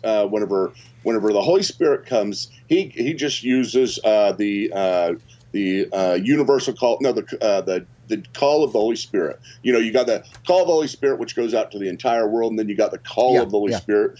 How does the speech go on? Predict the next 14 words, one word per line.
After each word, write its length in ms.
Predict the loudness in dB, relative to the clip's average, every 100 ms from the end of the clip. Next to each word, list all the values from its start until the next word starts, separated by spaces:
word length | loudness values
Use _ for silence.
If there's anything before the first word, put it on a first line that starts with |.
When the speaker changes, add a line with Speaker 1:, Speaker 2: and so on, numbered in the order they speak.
| -6
Speaker 1:
within 300 | -2 0 0
Calvinism 600 | 0 2 2 0 0 0
that 240 | 0 -2 -4
just 320 | 0 0 0
goes 180 | -2 0
out 200 | -2 -2
to 60 |
the 100 | -6
elect. 480 | -2 0 0 -2 -10 -20 -20 -12 -8
And 140 | -4
Bruce 220 | -4 -2
Demarest 580 | 0 0 -2 -2 -2 0
says 260 | 0 0 -2
that 480 | 0 2 2 -2